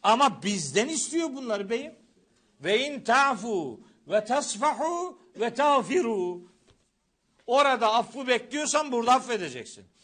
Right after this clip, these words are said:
Orada safhı bekliyorsan burada saf edeceksin. Orada mağfiret bekliyorsan burada bağışlayacaksın. Biz başkalarını bağışlıyoruz, kendi çocuklarımızı bağışlamıyoruz.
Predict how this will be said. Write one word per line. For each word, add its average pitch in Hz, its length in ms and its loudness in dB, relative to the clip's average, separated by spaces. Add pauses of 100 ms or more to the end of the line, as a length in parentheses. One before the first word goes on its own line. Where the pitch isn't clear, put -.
(260)
Orada 233 400 2
safhı 226 460 -4
bekliyorsan 262 680 -4
burada 254 260 -6
saf - 300 -4
edeceksin. 147 640 -12 (340)
Orada 226 640 2
mağfiret 247 540 0
bekliyorsan 233 640 -10
burada 220 240 -2
bağışlayacaksın. 254 800 -4 (720)
Biz 311 300 -2 (220)
başkalarını 269 840 0
bağışlıyoruz, 277 720 -4
kendi 359 360 0
çocuklarımızı 285 680 -2
bağışlamıyoruz. 226 680 -8